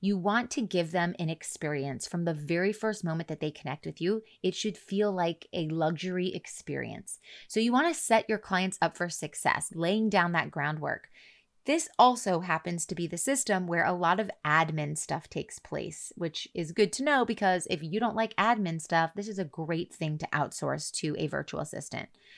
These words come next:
But the admin stuff is like sending invoices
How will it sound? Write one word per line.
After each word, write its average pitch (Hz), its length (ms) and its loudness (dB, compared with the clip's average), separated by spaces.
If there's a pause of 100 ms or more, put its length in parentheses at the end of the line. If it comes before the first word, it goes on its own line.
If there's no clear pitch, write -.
(420)
But 190 320 4
the 196 60 6
admin 226 440 6
stuff 208 420 6
is 170 360 0
like 170 180 -4
sending 165 320 -4
invoices 175 800 -2